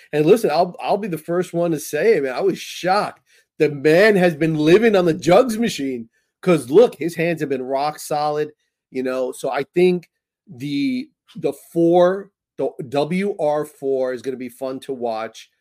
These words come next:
Who's gonna, um, you know, emerge and grab that spot? I think that's gonna be fun for the Rams. I think the O-line continuity, like Ian said, I think that's a good point.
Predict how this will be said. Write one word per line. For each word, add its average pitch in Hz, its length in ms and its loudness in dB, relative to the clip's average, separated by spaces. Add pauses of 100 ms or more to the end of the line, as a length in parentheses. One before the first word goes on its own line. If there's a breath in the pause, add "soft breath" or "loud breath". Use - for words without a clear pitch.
(240)
Who's 147 200 -4
gonna, 135 300 -2
um, 123 240 -10
you 143 120 -8
know, 117 220 -8
emerge 127 480 -6
and 117 120 -10
grab 117 340 -8
that 110 240 -8
spot? 107 360 -8
I 95 40 -10
think 120 200 -10
that's 113 160 -12
gonna 113 160 -12
be 113 120 -12
fun 110 280 -12
for 104 160 -14
the 98 80 -10
Rams. 101 400 -12 (400 soft breath)
I 123 120 -4
think 135 280 -2
the 120 380 -2
O-line 156 420 4
continuity, 143 640 -2
like 135 200 -2
Ian 127 240 -4
said, 156 480 -6 (320)
I 131 100 -6
think 147 140 -4
that's 135 160 -4
a - 20 -12
good 120 240 -4
point. 147 460 -4